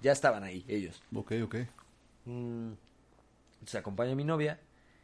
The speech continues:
Speaker 1: y ya estando ahí en el lugar le dije, "No mames, pues sí me voy a apuntar, chingue su madre.
Speaker 2: Claro.
Speaker 1: Voy a tocar una de mis canciones."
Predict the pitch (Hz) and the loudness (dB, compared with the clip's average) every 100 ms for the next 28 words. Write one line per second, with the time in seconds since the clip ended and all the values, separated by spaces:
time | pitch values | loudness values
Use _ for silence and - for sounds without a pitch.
0 | - - - 147 156 160 156 165 160 156 | -20 -20 -6 4 6 6 4 2 4 2
1 | 151 151 135 127 135 131 143 160 226 185 | 2 2 2 2 0 -2 -4 -4 -4 -4
2 | - 147 175 170 147 139 104 92 101 - | -6 -8 -6 -4 -2 -4 -6 -10 -12 -12
3 | 127 104 107 - - - - 104 95 113 | -12 -12 -16 -20 -20 -20 -8 -6 -4 -6
4 | 110 113 110 101 95 - 82 92 - - | -6 -8 -8 -10 -12 -14 -14 -16 -18 -20